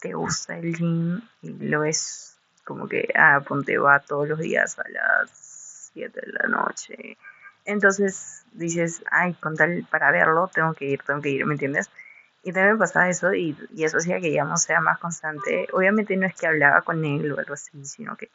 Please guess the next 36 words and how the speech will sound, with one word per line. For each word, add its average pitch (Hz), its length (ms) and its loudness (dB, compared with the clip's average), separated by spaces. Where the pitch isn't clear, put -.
como 196 200 0
que 180 140 0
como 160 200 0
para 151 180 4
que 156 100 0
me 151 120 0
mire 214 360 4
y 226 60 0
para 151 200 2
que 143 100 -2
yo 147 80 0
lo 175 120 0
mire, 180 240 -4
no 196 100 -2
sé, 180 320 -10
una 233 160 0
cosa 220 160 8
así, 196 240 0
¿me 139 140 -6
entiendes? 165 560 0
Eh, 175 500 0
<laughs> - 920 -8
es-, - 260 -20
estupideces, 190 880 2
pero 147 500 6
funcionaba, 247 1300 8
¿entiendes? 175 640 -2
Y 233 300 4
ponte 254 240 2
que 262 100 4
tu 170 200 4
gym 160 460 2
crush 190 540 8
vaya 170 520 6
a 196 60 4
las 147 220 2